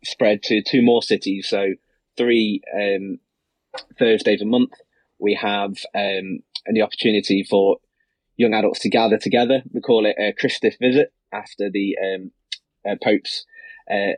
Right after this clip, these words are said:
I'll get it, uh, yeah, it's an exhortation, not an encyclical, um, <laughs> apostolic exhortation, uh, on vocation,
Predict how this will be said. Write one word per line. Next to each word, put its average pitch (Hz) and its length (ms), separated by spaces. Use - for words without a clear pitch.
I'll - 80
get - 120
it, 95 120
uh, 95 160
yeah, 110 140
it's 92 100
an 113 80
exhortation, 98 560
not 98 80
an 95 60
encyclical, - 520
um, 107 400
<laughs> - 100
apostolic 127 500
exhortation, 104 760
uh, 104 180
on 104 360
vocation, 107 880